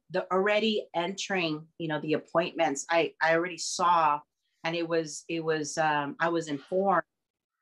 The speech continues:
clearly in writing of, of what priorities I should, I should, um, be focusing on, because each of the churches,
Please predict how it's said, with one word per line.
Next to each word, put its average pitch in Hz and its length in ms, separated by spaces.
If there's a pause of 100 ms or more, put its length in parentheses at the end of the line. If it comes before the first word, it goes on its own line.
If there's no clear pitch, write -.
(340)
clearly 214 520
in 156 160
writing 156 680
of, 147 160 (160)
of 151 200 (680)
what 185 400
priorities 170 1120
I 160 140
should, 160 320 (100)
I 160 160
should, 151 420
um, 139 420 (300)
be 151 180
focusing 180 500
on, 147 140
because 160 380
each 214 220
of 190 80
the 175 100
churches, 170 720